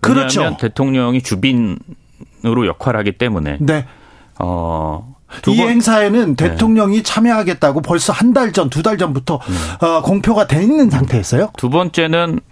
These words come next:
Speaker 2: 대통령이 참석하는 모든 행사는 국민 의례로부터 시작해요.
Speaker 1: 그렇죠. 국-,
Speaker 2: 네.
Speaker 1: 국민 의례, 국-, 국기에 대한 경례부터 시작하죠.
Speaker 2: 그렇죠. 국기에 대한 경례, 애국가 제창, 그리고 순국선열에 대한 묵념.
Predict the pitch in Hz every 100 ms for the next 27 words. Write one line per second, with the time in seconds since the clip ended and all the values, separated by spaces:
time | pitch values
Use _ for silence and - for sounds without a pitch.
0 | - - - - 113 - 185 190 180 175
1 | - 185 196 - 170 170 107 104 135 156
2 | 143 123 110 127 78 78 - - 131 135
3 | 170 170 135 120 107 85 - 104 - 95
4 | - - 76 69 - - - - - -
5 | 294 277 233 180 131 - 82 87 - 226
6 | 254 277 233 226 170 131 196 185 _ -
7 | _ _ _ _ - 202 247 254 220 233
8 | 214 170 139 - 160 247 262 170 - 240
9 | 214 - 220 - 233 185 - - - -
10 | 117 - 147 147 139 131 117 104 107 120
11 | 139 143 107 117 113 117 107 90 - 123
12 | 135 135 - 104 104 104 156 151 - 135
13 | 120 113 104 101 85 87 87 80 73